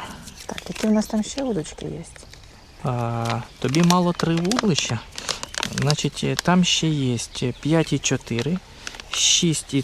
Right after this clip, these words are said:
Speaker 2: три,
Speaker 1: Давай п'ять.
Speaker 2: п'ять і чотири,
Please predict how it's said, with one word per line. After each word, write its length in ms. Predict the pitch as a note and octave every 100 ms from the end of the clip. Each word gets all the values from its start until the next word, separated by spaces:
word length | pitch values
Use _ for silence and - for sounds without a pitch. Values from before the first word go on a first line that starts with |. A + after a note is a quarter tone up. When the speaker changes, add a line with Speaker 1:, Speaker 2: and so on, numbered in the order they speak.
| -
Speaker 2:
три, 360 | C3 A#2+ C3+ F3 - -
Speaker 1:
Давай 240 | F3+ D#3+ -
п'ять. 200 | C3 D3+ -
Speaker 2:
п'ять 380 | C#3 D#3+ D#3 -
і 120 | D#3+
чотири, 760 | - - E3 - A#2+ B2 E3+